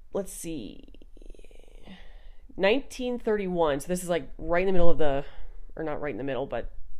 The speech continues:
it's in the Great Depression. It says, "By the end of nineteen thirty-one, half of Arkansas businesses operating in nineteen twenty-nine are closed, including a hundred and ninety-two banks."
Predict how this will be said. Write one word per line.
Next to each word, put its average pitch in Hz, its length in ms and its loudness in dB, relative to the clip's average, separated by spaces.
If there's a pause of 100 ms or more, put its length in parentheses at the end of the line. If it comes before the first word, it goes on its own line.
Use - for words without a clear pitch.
(540)
it's 208 140 -2
in 196 180 2
the 196 60 2
Great 170 200 -2
Depression. 143 480 -6
It - 400 -14
says, 180 120 -8
"By 175 100 0
the - 180 -8
end 233 260 0
of 175 160 -2
nineteen 190 340 -4
thirty-one, 160 540 -6
half 190 540 -8
of 170 280 -8
Arkansas 165 400 -6
businesses 147 580 -8
operating 151 560 -8
in 151 160 -8
nineteen 147 300 -8
twenty-nine 143 500 -8
are 131 100 -10
closed, 175 560 -6 (320)
including 175 440 -4
a 160 80 -2
hundred 160 320 -8
and 151 80 -4
ninety-two 135 500 -10
banks." - 560 -14